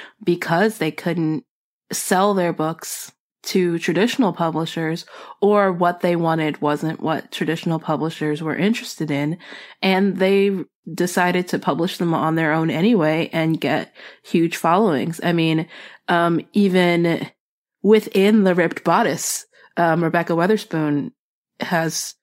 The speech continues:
done indie publishing for most of her books. And I think she's got, um, something coming out in twenty twenty that is,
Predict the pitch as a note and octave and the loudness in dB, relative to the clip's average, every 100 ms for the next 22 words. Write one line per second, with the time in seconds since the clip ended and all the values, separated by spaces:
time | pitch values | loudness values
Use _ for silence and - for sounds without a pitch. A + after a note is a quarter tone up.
0 | _ F3+ D#3+ D3 E3+ E3+ E3 D#3+ D#3 D#3 | _ 2 2 0 0 0 0 0 -2 -2
1 | D#3 E3 - D#3 D3+ - _ _ _ E3+ | -4 -6 -2 0 0 -4 _ _ _ -2
2 | E3 E3 F3+ - E3+ - D3+ D3 E3+ F#3+ | 2 2 2 0 -6 -2 -4 0 0 0
3 | F#3+ - - - E3 D#3 D#3 - D#3 - | -4 -12 -10 -4 0 2 0 0 -2 0
4 | D#3 D3+ - - - - F#3 F3 E3 D#3+ | 0 -2 -6 -20 -12 0 0 2 0 2
5 | D3 - _ _ _ _ - D#3 D#3 - | 2 -2 _ _ _ _ -2 0 0 -2
6 | E3 D#3+ E3 E3 D3 A#2 - - D#3 C#3+ | -2 -2 0 0 0 0 -2 -2 -2 -2
7 | - E3 G#3+ F#3 E3+ D3 D3 - | -2 0 2 2 2 2 0 -2